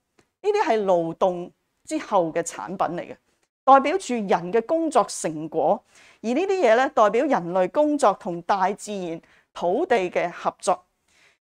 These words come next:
如果喺過程當中，人彼此去衝突啊，互相去剝削呢，麵包會變得更少，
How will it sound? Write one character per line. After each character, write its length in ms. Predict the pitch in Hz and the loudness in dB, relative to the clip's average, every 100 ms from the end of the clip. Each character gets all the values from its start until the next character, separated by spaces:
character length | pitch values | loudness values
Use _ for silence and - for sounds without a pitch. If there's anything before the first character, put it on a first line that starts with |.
| _ | _
如 120 | 226 | -4
果 460 | 233 226 302 427 - - | 2 6 8 6 0 -2
喺 160 | 320 | 0
過 180 | 320 262 | 6 6
程 260 | 262 175 185 | 6 -4 0
當 240 | 285 320 | 2 2
中， 300 | 311 285 254 - _ | 2 0 0 -12 _
人 480 | 190 185 175 165 - | 2 2 2 -6 -2
彼 260 | 185 202 359 | 0 2 -2
此 220 | - 262 | -4 -4
去 220 | 320 226 | -2 -2
衝 440 | 226 320 294 285 | -4 -6 -4 -4
突 80 | 262 - - | -2 -4 -6
啊， 100 | 190 | -4
互 180 | 196 214 | -2 -2
相 300 | 220 330 330 | 0 2 4
去 60 | 233 | 2
剝 260 | 254 285 | 4 2
削 240 | 294 - 208 | 2 0 2
呢， 140 | 233 277 _ _ _ _ - | 2 -2 _ _ _ _ -6
麵 260 | 226 220 | -4 -2
包 200 | 220 269 | 4 6
會 100 | 254 | 6
變 120 | 190 190 | 4 0
得 80 | 208 | -2
更 200 | 180 165 | -4 -8
少， 200 | 160 | -8